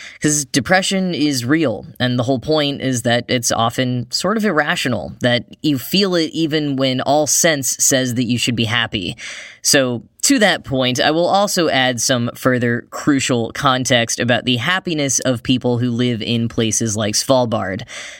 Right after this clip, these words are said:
Many of them self-select to live there.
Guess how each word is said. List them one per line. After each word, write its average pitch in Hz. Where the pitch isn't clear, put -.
Many 208
of 220
them 170
self-select 139
to 127
live 120
there. 90